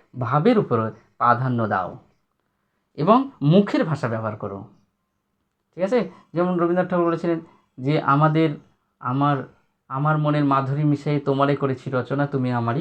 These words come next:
তুমি আমারই।" যদি আমি তোমার মনের ভাষাকে যদি আমার মনের মতো করে যদি না সাজাতে পারি,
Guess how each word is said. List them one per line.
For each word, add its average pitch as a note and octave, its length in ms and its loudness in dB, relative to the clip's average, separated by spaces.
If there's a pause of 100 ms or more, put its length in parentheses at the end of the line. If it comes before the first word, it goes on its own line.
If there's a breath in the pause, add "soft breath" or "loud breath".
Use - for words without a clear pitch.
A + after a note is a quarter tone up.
তুমি B2 200 -2
আমারই।" G#2+ 280 -8 (440 soft breath)
যদি C3+ 340 4
আমি D3 380 4 (360 loud breath)
তোমার D3 340 4
মনের D3 320 4
ভাষাকে D3 480 -2
যদি D3 220 -2
আমার C#3 320 2
মনের C#3+ 260 2
মতো C3+ 240 -2
করে C#3+ 180 0
যদি C3 180 -2
না B2 200 -2
সাজাতে C#3+ 380 -2
পারি, A2+ 340 -4